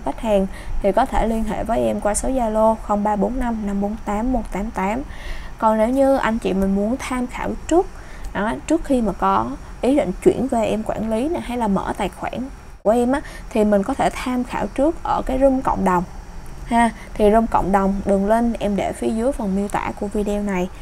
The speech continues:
Tại cái room đó thì em cũng chia sẻ những cái, ờ, nhận định thị trường cũng như là những cái kiến nghị cổ phiếu. Đó, nhưng mà nó sẽ mang tính chọn lọc hơn, cũng như là cái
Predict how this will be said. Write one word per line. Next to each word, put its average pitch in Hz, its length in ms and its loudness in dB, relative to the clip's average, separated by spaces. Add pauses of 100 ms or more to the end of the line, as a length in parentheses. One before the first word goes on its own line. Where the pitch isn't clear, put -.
(180)
Tại 170 180 4
cái 269 120 0
room 262 160 4
đó 233 300 6
thì - 80 0
em 226 140 0
cũng 190 200 0
chia 233 240 -2
sẻ - 300 -2
những 226 320 -4
cái, 208 360 0 (420)
ờ, 214 160 0
nhận 185 220 2
định 170 160 2
thị - 220 -2
trường 220 320 4
cũng 226 200 0
như 233 100 0
là 208 80 0
những 190 240 0
cái 269 160 -2 (100)
kiến 277 200 0
nghị 170 220 -2 (400)
cổ - 120 4
phiếu. 233 260 0 (420)
Đó, 208 140 4
nhưng 262 220 0
mà 208 80 0
nó 214 100 -2
sẽ 214 160 -4
mang 220 180 -2
tính 220 280 -4
chọn 196 220 -4
lọc 190 180 -4
hơn, 233 280 2 (120)
cũng - 200 -4
như 233 120 0
là 196 100 4
cái - 140 -4